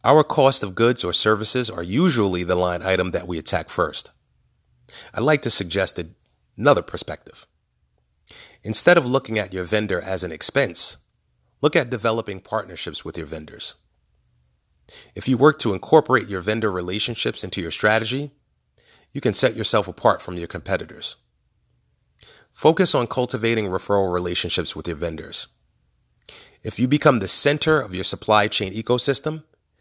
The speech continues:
your vendors become your allies. This may lead to better terms and also the ability to obtain credit to finance your purchases.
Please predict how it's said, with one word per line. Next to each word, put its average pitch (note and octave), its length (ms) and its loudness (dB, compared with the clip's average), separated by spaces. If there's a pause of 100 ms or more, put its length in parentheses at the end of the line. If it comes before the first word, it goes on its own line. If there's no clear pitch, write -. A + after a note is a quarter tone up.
(160)
your F#2+ 120 -2
vendors G#2+ 400 2
become G2 280 -4
your F2+ 140 -4
allies. - 640 -2 (1400)
This D3+ 180 4
may D3+ 160 6
lead A2+ 220 2
to G2 100 -2
better F2+ 240 4
terms C3+ 640 0 (280)
and G#2 140 -2
also C3+ 340 4
the G2+ 140 0
ability F#2+ 480 0
to G2 140 0
obtain E2 320 -4
credit A2+ 420 2
to - 100 -12
finance F#2 440 -4
your E2+ 80 -6
purchases. - 640 -6